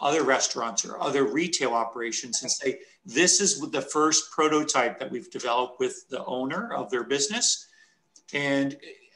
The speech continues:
I think for a retailer or a restaurant, they, you know, they don't have the creative juices to know what to do or how to do it, but maybe we could develop something with one person who's willing to work with us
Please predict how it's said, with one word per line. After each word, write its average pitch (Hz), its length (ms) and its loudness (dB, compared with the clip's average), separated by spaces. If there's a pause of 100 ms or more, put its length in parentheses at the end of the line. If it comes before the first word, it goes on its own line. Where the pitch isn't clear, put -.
I 143 80 -2
think 208 260 0 (840)
for 143 220 4
a 127 120 4
retailer 160 760 0
or 131 220 0
a 120 40 -2
restaurant, 131 360 0 (340)
they, 143 540 0
you 143 120 -2
know, 135 120 0
they 175 140 2
don't 196 160 0
have 139 200 0
the - 60 0
creative 123 480 0 (260)
juices 131 920 2 (180)
to 139 120 -2
know 135 140 4
what 131 280 0
to 135 120 0
do 135 180 2
or 120 100 0
how 120 180 -2
to 107 120 -6
do 131 260 0
it, - 140 -8
but 143 160 -10
maybe 151 380 0
we 139 160 -4
could 135 220 -4
develop 131 400 -2
something 113 560 -4 (480)
with 143 300 0
one 135 440 0 (160)
person 131 340 0
who's 113 240 -4
willing 151 460 0
to 127 100 -2
work 127 300 0
with 147 220 -4
us - 440 0